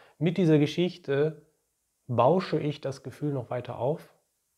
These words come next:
wenn ich es nicht schon vorher aus dem Nichts künstlich erzeugt habe. Es wäre gar nicht da, wenn ich nicht diese Geschichte erzählen würde.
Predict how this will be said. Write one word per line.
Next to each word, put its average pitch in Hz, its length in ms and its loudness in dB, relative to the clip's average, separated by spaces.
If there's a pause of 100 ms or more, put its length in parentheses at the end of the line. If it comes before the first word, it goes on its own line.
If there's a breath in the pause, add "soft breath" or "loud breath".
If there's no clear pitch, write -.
(1400)
wenn 135 140 2
ich 139 120 2
es 135 200 -4
nicht 147 160 -2
schon 131 180 -2
vorher 143 520 2
aus 131 180 -4
dem 120 160 -6
Nichts 170 460 -2 (300)
künstlich 262 460 -2
erzeugt 165 460 -2
habe. 92 260 -6
Es 110 120 -6
wäre 139 240 2
gar 139 180 2
nicht 147 200 -6
da, 151 200 2
wenn 117 120 -2
ich 117 160 -8
nicht 131 180 -6
diese 117 220 -2
Geschichte 139 420 -2
erzählen 98 500 -8
würde. 92 300 -12